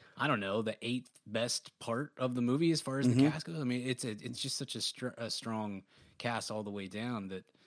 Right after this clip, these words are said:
Speaker 1: um, but th-, man, he, he, they, they use him extremely well. Re-, Ryan
Speaker 2: Yeah.
Speaker 1: Johnson did.
Speaker 2: And, and Richard, uh, I did read that they're, they are seriously considering a reboot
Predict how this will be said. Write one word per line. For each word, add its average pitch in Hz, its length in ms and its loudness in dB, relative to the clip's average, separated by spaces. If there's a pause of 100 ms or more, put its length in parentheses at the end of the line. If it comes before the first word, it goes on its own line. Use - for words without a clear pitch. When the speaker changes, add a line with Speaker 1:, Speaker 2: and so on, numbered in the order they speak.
(220)
Speaker 1:
um, 92 320 -8
but 104 140 -6
th-, - 180 -12
man, 101 240 -4
he, 110 160 -4
he, 120 400 -2
they, 107 200 -12 (140)
they 123 60 0
use 120 360 2
him 107 300 -2
extremely 107 680 -4
well. - 280 -12 (160)
Re-, 110 240 -4
Ryan 104 200 -6
Speaker 2:
Yeah. - 80 -4
Speaker 1:
Johnson 107 280 -10
did. 123 160 -16 (600)
Speaker 2:
And, 131 220 6
and 123 80 10
Richard, 143 360 8
uh, 117 220 2
I 110 100 2
did 120 260 6
read 123 420 4
that 107 180 -4
they're, 113 340 6 (100)
they 104 340 -2
are 101 200 -2 (180)
seriously 117 520 4
considering 113 640 2
a 104 160 -4
reboot 107 520 2